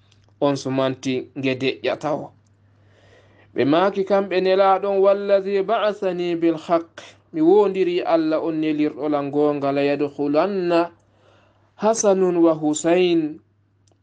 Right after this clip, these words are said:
Ɓe maaki pellet Al Hasan e Al Husayn, ɓe natay ka aljanna.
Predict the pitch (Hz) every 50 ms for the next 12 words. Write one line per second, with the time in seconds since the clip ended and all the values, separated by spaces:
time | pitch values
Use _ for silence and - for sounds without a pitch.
0 | _ _ _ _ _ _ _ _ _ _ _ _ - 143 143 156 175 190 196 196
1 | 190 196 190 190 - 208 202 190 190 190 202 233 240 233 - - - 160 175 175
2 | 170 175 196 202 196 - 202 180 175 - - - 175 175 175 175 170 170 170 170
3 | 220 220 208 208 196 175 170 165 156 165 - _ _ _ _ _ _ _ _ _
4 | _ - 151 147 156 160 160 156 156 165 156 151 151 151 151 - 143 147 143 139
5 | 143 147 143 147 143 139 127 104